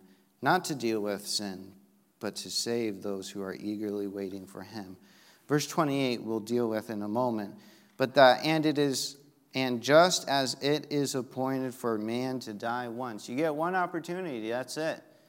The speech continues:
That's the end of the age. When you go and meet Christ on the day of judgment, that's it. That, you've lost your opportunity if you didn't make him your personal Lord and Savior. You get one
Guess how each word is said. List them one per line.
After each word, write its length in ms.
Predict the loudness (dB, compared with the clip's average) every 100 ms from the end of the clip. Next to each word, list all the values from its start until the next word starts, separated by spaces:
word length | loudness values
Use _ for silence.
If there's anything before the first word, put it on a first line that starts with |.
| _
That's 180 | -16 -10
the 160 | -6 -2
end 160 | 0
of 60 | 0
the 180 | 2 2
age. 260 | 2 0
When 160 | -2 0
you 160 | 2 2
go 220 | 4 2
and 160 | 2
meet 240 | 0 -2 -2
Christ 680 | -2 0 0 -4 -8 -10 -14 _ -8
on 160 | -4
the 100 | -2
day 240 | 0 2 2
of 120 | 0
judgment, 560 | 2 2 2 -4 -4 2
that's 240 | 2 0 -4
it. 260 | -2 -2
That, 320 | 0 -2 -2 -10
you've 300 | -8 -2 -2
lost 480 | 2 4 4 2 -4
your 120 | -4
opportunity 800 | -2 -2 -6 -8 -8 -6 -6 -6
if 140 | -6 -6
you 100 | -6
didn't 340 | -4 -6 -6
make 440 | -8 -8 -12 -20 -20 -20 -20 _ _ _ _ _ _ _ _ _ _ _ _ _ _ _ _ _
him 320 | -2 2 4 4
your 160 | 2
personal 640 | 0 0 -2 -2 -4 -4 -2
Lord 420 | 0 0 0 -4 -14 -12
and 180 | -8 -4
Savior. 600 | -2 0 0 0 0 -2
You 220 | 0 -2
get 260 | 0 0 -2 -8 -10
one 600 | -2 0 0 0 -2 -6